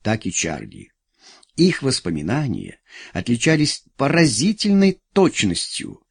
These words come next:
и распространялись на мельчайшие детали. Они гораздо лучше, чем я, запоминали причудливо растущие и сгруппированные деревья, обломанные сучья,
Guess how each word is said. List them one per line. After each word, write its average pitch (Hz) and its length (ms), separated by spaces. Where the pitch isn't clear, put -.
и 151 120
распространялись 165 1000
на 95 200
мельчайшие 190 760
детали. 107 640
Они 147 240
гораздо 165 500
лучше, 175 540
чем 127 240
я, 80 380
запоминали 131 600
причудливо 160 720
растущие 165 920
и 160 120
сгруппированные 151 920
деревья, 120 640
обломанные 156 640
сучья, - 720